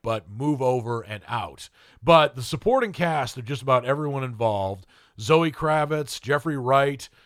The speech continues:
Colin Farrell, Paul Dano, John Turturro, Andy Serkis, Peter Sarsgaard, and many others that I, I don't have time to mention here, did an excellent job in this film. I think it's a, it's not the first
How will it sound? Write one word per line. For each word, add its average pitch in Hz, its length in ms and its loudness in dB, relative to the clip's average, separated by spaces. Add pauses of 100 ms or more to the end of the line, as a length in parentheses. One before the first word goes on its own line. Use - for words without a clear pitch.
(140)
Colin 147 360 2
Farrell, 156 640 2
Paul 131 300 0
Dano, 147 480 -2
John 120 300 -4
Turturro, 156 720 -2 (260)
Andy 123 280 -6
Serkis, 165 540 -2
Peter 120 260 -8
Sarsgaard, 151 920 0 (260)
and 139 540 -2
many 156 420 0
others 131 420 2
that 120 180 0
I, 117 260 0
I 120 120 0
don't 131 180 0
have 120 100 -2
time 127 240 -4
to 117 60 -6
mention 120 320 -6
here, 104 420 -8 (320)
did 139 560 2
an 131 160 -8
excellent 143 480 -4
job 113 300 0
in 107 80 -12
this 98 140 -12
film. 110 360 -6
I 117 80 -2
think 131 160 -6
it's 127 140 -10
a, 127 80 -6 (520)
it's - 240 -2
not 208 420 2
the 165 100 2
first - 720 -2